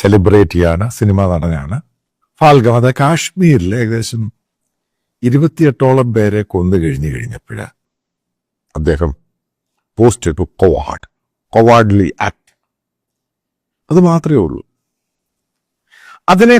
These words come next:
ക്വസ്റ്റ്യൻ ചെയ്തുകൊണ്ടാണ് ഞാനത് പോസ്റ്റ് ഇട്ടത്. ഈ സൽമാൻ, അതായത് ദുൽഖർ സൽമാൻ എന്ന് പറഞ്ഞ് ഞാൻ ഇയാളുടെ സിനിമ ഒന്നും കണ്ടിട്ടൊന്നുമില്ല. ഞാൻ അത്ര ബുദ്ധിജീവിയല്ല, അതുകൊണ്ടാണ് സിനിമ കാണാത്തത്.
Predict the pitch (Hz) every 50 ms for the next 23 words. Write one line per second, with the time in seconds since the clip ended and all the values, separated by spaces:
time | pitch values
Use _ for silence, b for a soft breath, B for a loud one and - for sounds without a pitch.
0 | - - 185 151 - _ 190 190 180 147 147 147 143 147 143 139 135 120 117 107
1 | 104 113 135 175 - _ _ _ _ _ _ _ _ _ _ _ _ _ _ _
2 | _ _ _ _ _ _ _ _ 110 110 110 110 104 87 113 110 _ - 90 90
3 | - - - - - - - - - - _ _ _ _ _ _ 143 139 - -
4 | - 127 127 131 131 139 143 143 143 139 135 - - 90 110 117 113 113 123 120
5 | 101 127 123 107 - 160 - 127 - - 120 113 117 117 117 117 117 120 120 117
6 | 107 104 104 101 104 117 123 165 175 170 165 160 151 143 139 113 131 120 117 110
7 | 104 104 80 80 71 69 - 69 60 55 50 50 50 _ _ _ _ _ _ _
8 | _ 107 123 143 147 143 131 _ - 151 147 127 123 120 131 147 143 160 156 147
9 | 147 120 110 110 113 110 104 110 127 135 131 123 113 107 107 110 117 113 104 98
10 | 95 95 95 82 87 80